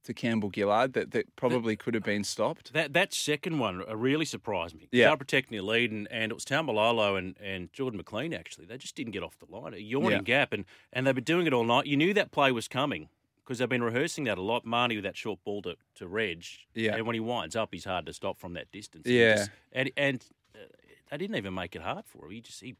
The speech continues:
Speaker 2: strolled over.
Speaker 1: I was quite heavily invested in Parramatta last night.
Speaker 2: Yeah, cool. Really?
Speaker 1: And so I
Speaker 2: Give,
Speaker 1: lived,
Speaker 2: give us the breakdown. Go.
Speaker 1: oh, I, I lived the game as a Parramatta supporter,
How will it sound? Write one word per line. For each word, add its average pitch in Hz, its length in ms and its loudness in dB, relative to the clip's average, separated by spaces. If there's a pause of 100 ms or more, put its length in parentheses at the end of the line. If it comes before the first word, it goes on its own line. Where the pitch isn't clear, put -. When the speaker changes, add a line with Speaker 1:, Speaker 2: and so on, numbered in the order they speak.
Speaker 2:
strolled 143 400 -6
over. 69 180 -14 (520)
Speaker 1:
I 135 160 12
was 143 460 6 (460)
quite - 320 8
heavily 117 380 4
invested 107 640 2 (320)
in 107 240 0
Parramatta 104 500 2
last 107 320 4
night. 113 200 -2
Speaker 2:
Yeah, 85 100 -6
cool. - 220 -10
Really? 98 200 -2
Speaker 1:
And 120 580 8 (160)
so 120 300 8
I 127 140 12
Speaker 2:
Give, 123 80 10
Speaker 1:
lived, 127 100 10
Speaker 2:
give 131 100 8
us 127 120 -2
the 107 80 -2
breakdown. 90 540 -4
Go. 85 180 -8 (100)
Speaker 1:
oh, 131 200 8
I, 143 280 12
I 147 140 12
lived 135 360 6
the 123 80 8
game 113 460 10 (100)
as 113 140 8
a 107 40 4
Parramatta 107 760 6
supporter, 113 600 6